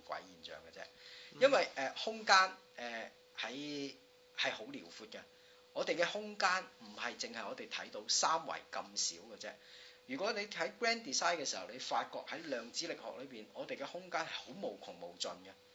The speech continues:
Speaker 2: 嗯哼。
Speaker 1: 宇宙嘅空間唔係淨係好似我哋想象之中咁穩定嘅，我哋處於一個係非常之動盪嘅空間裏邊。
Speaker 2: 嗯哼。
Speaker 1: 我舉一個例子，我哋嘅宇宙係不斷膨脹嘅，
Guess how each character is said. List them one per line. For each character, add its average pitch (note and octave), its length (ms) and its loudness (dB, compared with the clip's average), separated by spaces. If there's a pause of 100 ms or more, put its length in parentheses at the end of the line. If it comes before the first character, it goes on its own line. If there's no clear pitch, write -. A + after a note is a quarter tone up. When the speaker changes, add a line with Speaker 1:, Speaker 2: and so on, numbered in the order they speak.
(200)
Speaker 2:
嗯 C3 140 -16
哼。 C#3 80 -16
Speaker 1:
宇 A3 140 -4
宙 C#3+ 240 6
嘅 E3 120 0
空 G3+ 240 -6
間 F#3+ 200 4
唔 G#2 140 -14
係 G#2+ 140 -8
淨 E3 160 -4
係 G#2+ 120 -6
好 G2+ 160 -8
似 - 180 -4
我 G2+ 160 -6
哋 A#2 140 -6
想 F2+ 300 -2
象 G2 200 -8
之 - 140 -4
中 C#3+ 200 -6
咁 A#2 80 -8 (100)
穩 E2+ 120 -8 (120)
定 G2+ 100 -6
嘅， - 40 -8 (720)
我 F#3+ 120 2
哋 E3 260 4 (100)
處 - 180 4
於 G#3+ 160 -4
一 A#3+ 60 8 (100)
個 F3 100 -4
係 C3 180 0
非 G#3 240 -2
常 A#2 160 -2
之 E3+ 120 -6
動 A2+ 260 -4 (140)
盪 G2+ 240 -6
嘅 A#2 100 -8
空 C3+ 180 -8
間 B2 240 0
裏 G#2+ 60 -12
邊。 F#2 240 -16 (320)
Speaker 2:
嗯 B2+ 80 -16
哼。 B2 300 -18 (160)
Speaker 1:
我 D#3+ 140 -6
舉 E3+ 180 10
一 F3+ 40 6
個 C#3 160 4
例 G2+ 120 0
子， - 120 -4 (760)
我 D#3+ 120 2
哋 G3 60 2
嘅 E3+ 100 2
宇 C3+ 180 -4
宙 - 120 4
係 A2 120 0
不 F3+ 120 -2
斷 G#2 240 -10
膨 F2 300 -4
脹 A2+ 100 -2
嘅， G2+ 200 -10